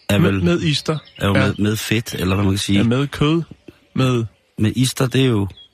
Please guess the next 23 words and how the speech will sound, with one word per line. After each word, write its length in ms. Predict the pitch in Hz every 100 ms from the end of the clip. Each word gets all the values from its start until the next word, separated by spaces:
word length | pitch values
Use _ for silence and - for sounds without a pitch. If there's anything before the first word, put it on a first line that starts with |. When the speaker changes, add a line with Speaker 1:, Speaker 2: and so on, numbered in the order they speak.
| -
Speaker 1:
Ister, 200 | 104 123
Speaker 2:
med 40 | 120
Speaker 1:
det 40 |
er 40 | 127
jo 40 |
fedt. 160 | - 107
Speaker 2:
Istergade, 380 | 151 147 143 147 - -
ja. 160 | 147 143 - - -
Speaker 1:
Så 160 | - 113
man 160 | 117
kan 100 | 113 -
sige, 340 | 131 143 156 120
at 120 | 101
jo, 340 | 104 110 165 180
det 200 | 170 -
Speaker 2:
Det 80 |
er 100 | 160
Speaker 1:
der 120 | 143 113
Speaker 2:
godt 100 | 98
tænkt. 420 | 139 117 - -
Speaker 1:
det 60 | 127
er 40 |
godt 240 | 113 147